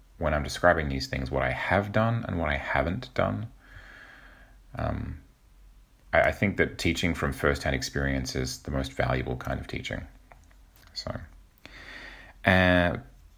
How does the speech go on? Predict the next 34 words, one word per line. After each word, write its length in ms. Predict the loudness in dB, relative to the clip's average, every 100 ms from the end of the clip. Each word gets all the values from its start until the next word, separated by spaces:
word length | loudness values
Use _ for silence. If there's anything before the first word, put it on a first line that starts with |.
| -12
duh, 100 | -10 -10 -8
duh, 100 | -10 -8
duh. 480 | -6 -4 -2 -4 -4 -6 0
Obliviate, 680 | 0 4 6 8 8 8 4
again, 340 | 4 6 6
I 80 | 4
had 360 | 0 0 -4 -4
memory 480 | -2 0 0 -2 -4
play 420 | -4 0 2 2
elements 360 | 2 0 0
that 160 | -2 -2
were 60 | 0
much 420 | 2 0 0 0
more 180 | 0 2
invasive 500 | 2 0 0 -2 0
than 140 | 0
that. 320 | 2 0 -4 -20 -20 -20 -20 -16 -16 -16 -6 4
And 180 | 6 6
the 100 | 6
other 160 | 6
one 220 | 8 8 8
was 400 | 6 4 -4 -10 -20 -20 -20 -20 -20 -20 -20 -20 -20 _ -20 -20 -12 0
Legilimens, 1200 | 6 6 6 4 6 6 4 2 -2 -2 -2 -4 -6 -20 _ _ -4
which 200 | 0 2
was 120 | 2 6
basically 520 | 6 6 0 0 0
a 60 |
forced 560 | -2 -2 2 2 0 -6
compulsion 840 | -4 -4 -4 -2 -2 0 0 0 0
to 140 | -4
tell 280 | -6 -4 -2
me 120 | -2
the 120 | -2
truth, 600 | -4 -4 -2 -2 -4 -14